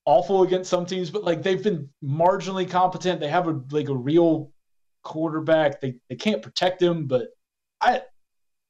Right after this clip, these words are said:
the Jags are terrible. I think I, I, I respect that play a lot because you're never gonna use the Falcons again. That's for sure.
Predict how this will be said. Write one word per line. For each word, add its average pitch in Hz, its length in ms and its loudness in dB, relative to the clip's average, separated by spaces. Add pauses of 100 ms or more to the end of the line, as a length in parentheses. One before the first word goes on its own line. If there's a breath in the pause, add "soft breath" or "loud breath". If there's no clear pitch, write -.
(200)
the 127 80 -6
Jags 170 340 2
are 120 60 -14
terrible. - 640 -12
I 202 100 2
think 339 460 -4
I, 214 120 2 (300)
I, 175 120 -6 (120)
I 196 100 2
respect 202 520 -2
that - 220 -8
play 117 200 -8
a 95 60 -16
lot - 460 -18
because 151 300 0
you're 175 120 4
never 175 400 2
gonna 151 160 -2
use 135 240 -4
the 123 80 -14
Falcons 139 460 0
again. 104 240 -14
That's 156 240 -2
for - 160 -20
sure. 92 400 -14